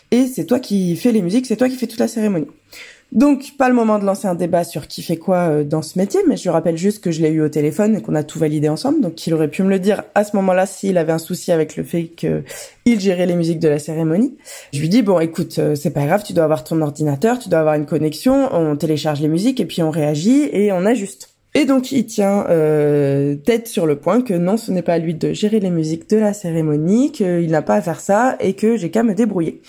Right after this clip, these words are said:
Donc, je, je commence à être un peu embêtée. On est à cinq minutes de la cérémonie, il y a les mariés. Et là, il me propose gentiment d'aller voir les mariés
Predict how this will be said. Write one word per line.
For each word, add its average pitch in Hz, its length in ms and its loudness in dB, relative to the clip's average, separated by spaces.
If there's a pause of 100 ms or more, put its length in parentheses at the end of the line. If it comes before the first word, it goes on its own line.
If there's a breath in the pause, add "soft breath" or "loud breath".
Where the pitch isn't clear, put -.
(260 loud breath)
Donc, 170 400 0
je, 156 420 -2
je 147 120 -4
commence 160 300 -2
à 160 60 0
être 156 80 -2
un 151 100 0
peu 147 100 0
embêtée. 160 420 0
On 240 120 2
est 170 100 0
à 156 160 2
cinq 185 360 -4
minutes 170 340 0
de 165 80 2
la 156 80 2
cérémonie, 156 460 0
il 285 80 4
y 208 40 2
a 160 60 2
les 156 100 0
mariés. 190 460 0 (420 loud breath)
Et 240 120 4
là, 254 180 2
il 262 40 4
me 240 120 4
propose 220 300 0
gentiment 214 360 0
d'aller 277 300 2
voir 247 160 2
les 226 60 2
mariés 196 440 0